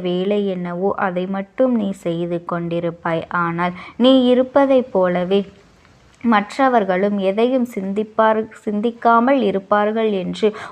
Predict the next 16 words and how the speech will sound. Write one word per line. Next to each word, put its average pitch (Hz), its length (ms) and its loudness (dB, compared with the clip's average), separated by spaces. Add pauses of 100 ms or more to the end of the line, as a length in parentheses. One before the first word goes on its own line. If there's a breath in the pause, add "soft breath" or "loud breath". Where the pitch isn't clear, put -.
ஒருபோதும் 233 760 4 (100)
எண்ணிவிட 240 580 0
முடியாதல்லவா? 185 1000 -2 (220)
ஒவ்வொருவருடைய 202 960 0 (140)
எண்ணங்களும் 226 720 0
வேறு 185 400 -4
வேறாக 202 500 -2 (100)
இருக்கின்றது. 175 880 -6 (340 loud breath)
உன்னுடைய 285 540 6
வாழ்க்கையை 247 720 2
கெடுக்க 202 440 -2
வேண்டும் 214 500 -2
என்று 190 360 -4
அவர்கள் 180 420 -4
நினைத்த 180 480 -4
விஷயம் 185 500 -6